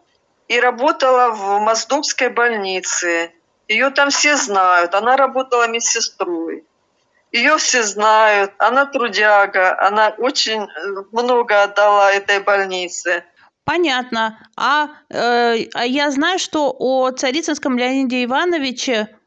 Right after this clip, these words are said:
Speaker 2: э, были сняты документальные фильмы. Я не нас-, не смогла их найти, но они были в советское время. Вы не помните, м, э,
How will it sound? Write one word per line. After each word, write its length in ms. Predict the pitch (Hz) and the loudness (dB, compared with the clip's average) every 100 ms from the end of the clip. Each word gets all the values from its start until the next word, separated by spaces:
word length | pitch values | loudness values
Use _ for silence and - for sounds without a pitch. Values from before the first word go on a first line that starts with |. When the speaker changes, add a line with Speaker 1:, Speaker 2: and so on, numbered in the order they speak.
| _ | _
Speaker 2:
э, 280 | - 214 208 | -6 -4 -2
были 480 | 208 262 311 302 302 | -2 0 0 0 -2
сняты 580 | - 247 262 277 285 | -2 -2 -2 -4 -4
документальные 880 | 233 247 247 247 254 262 269 269 285 | -4 -4 -2 -2 -2 -2 0 0 -2
фильмы. 680 | 262 247 233 202 196 180 190 - _ - | -2 -2 -2 -2 -2 -4 -8 -14 _ -20
Я 500 | - - 214 240 277 | -14 -8 -4 -2 0
не 140 | 302 | 0
нас-, 240 | 285 - | -2 -4
не 200 | - 254 | -4 -4
смогла 340 | 254 262 277 269 | -4 -4 -2 -4
их 120 | 262 | -2
найти, 380 | 254 247 302 349 | -4 -4 -4 -2
но 160 | 277 | 0
они 220 | 240 247 294 | 0 -2 -2
были 380 | 254 247 220 | 0 0 -2
в 60 | 214 | -4
советское 640 | - 220 208 202 - 208 | -4 -2 -4 -6 -6 -4
время. 460 | 208 208 185 185 185 | -2 -4 -2 -2 -4
Вы 100 | 226 | -2
не 120 | 247 | -2
помните, 680 | 247 339 381 269 220 214 190 - - _ _ | -2 -2 0 -2 -4 -4 -4 -10 -20 _ _
м, 300 | 214 214 214 | -6 -2 -2
э, 220 | 208 202 | -2 -4